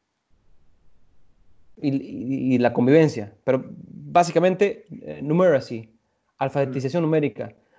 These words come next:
Speaker 1: de no entender los, cómo se construyen los datos. Lo mismo, pero a una escala planetaria, te digo, te digo que está sucediendo ahora con relación a las estadísticas para entender cuál es el problema. O sea,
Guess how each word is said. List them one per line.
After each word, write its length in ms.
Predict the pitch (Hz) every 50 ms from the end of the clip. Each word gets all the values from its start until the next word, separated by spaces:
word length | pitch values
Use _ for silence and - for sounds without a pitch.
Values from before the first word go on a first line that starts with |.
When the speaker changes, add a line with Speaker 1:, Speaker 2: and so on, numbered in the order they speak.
| _ _ _
Speaker 1:
de 140 | 139 143 143
no 200 | 151 165 185 196
entender 400 | 196 196 180 156 156 175 185 185
los, 220 | 175 156 139 143 - 80 - - - - _ _
cómo 280 | - 160 170 180 185 180
se 100 | - -
construyen 520 | - 131 123 - - 156 170 175 170 165
los 120 | 151 139 135
datos. 460 | 165 180 175 - 117 107 - - _ _ _ _ _ _ _ _ _ _ _ - - - - - - _ _ _ _ _ _ _ _ _ _ _ _ _ _ _ _ _ _
Lo 160 | 156 156 160 165
mismo, 640 | 202 240 247 214 185 175 180 208 220 - - - -
pero 120 | - 143 156
a 40 |
una 60 | 175 170
escala 240 | 170 - 165 151 139
planetaria, 560 | 139 135 131 123 180 202 220 226 170 - - - - _
te 80 | - 139
digo, 260 | 143 147 151 160 170 156 -
te 80 | 156
digo 120 | 160 170 139
que 60 | 139
está 120 | - 156
sucediendo 360 | 147 135 143 151 156 156 143
ahora 360 | 139 147 170 185 214 226 220 -
con 100 | 147 123
relación 420 | 123 123 - 156 160 165 160 - -
a 80 | 127
las 380 | 123 120 110 113 - - _ _ _ _ _ _
estadísticas 800 | - 120 - - - 160 185 180 - 196 185 196 190 180 185 - _ _
para 160 | - 135 131
entender 640 | 127 127 - 127 131 143 160 175 208 - - _ _ _ _ _ _ _ _ _ _ - - - _ _ _ _
cuál 160 | - 165 165
es 100 | 151 -
el 120 | 151 135 110
problema. 520 | - 135 139 156 165 139 120 110 107 - -
O 20 | -
sea, 180 | - 147 -